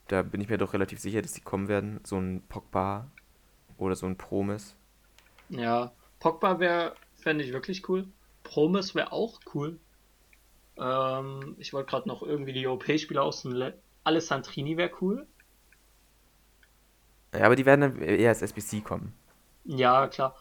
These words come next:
Speaker 2: Aber bei Alessandrini ist, glaub ich, auch das Problem, der ist aktuell nicht richtig in fifa.
Speaker 1: Wie, er ist nicht in fifa?
Speaker 2: Die Karte ja.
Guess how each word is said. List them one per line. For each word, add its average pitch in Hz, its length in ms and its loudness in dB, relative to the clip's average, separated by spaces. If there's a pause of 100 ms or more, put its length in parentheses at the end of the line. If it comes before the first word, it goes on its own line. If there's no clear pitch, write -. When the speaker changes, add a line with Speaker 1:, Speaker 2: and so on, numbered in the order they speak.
(120)
Speaker 2:
Aber 135 220 2
bei 135 200 4
Alessandrini 160 640 0
ist, 156 140 -4
glaub 156 220 0
ich, - 120 -10
auch 147 160 -8
das 151 200 -2
Problem, 156 580 -2 (240)
der 123 140 -6
ist - 140 -10
aktuell - 440 -4
nicht - 480 -8 (360)
richtig 185 360 -6
in 151 100 -8
fifa. 190 520 -4 (1600)
Speaker 1:
Wie, 98 220 2
er - 180 2
ist - 120 -2
nicht 127 180 -6
in 151 80 -2
fifa? 190 380 -8 (1300)
Speaker 2:
Die 160 120 -2
Karte 165 420 4
ja. 131 400 0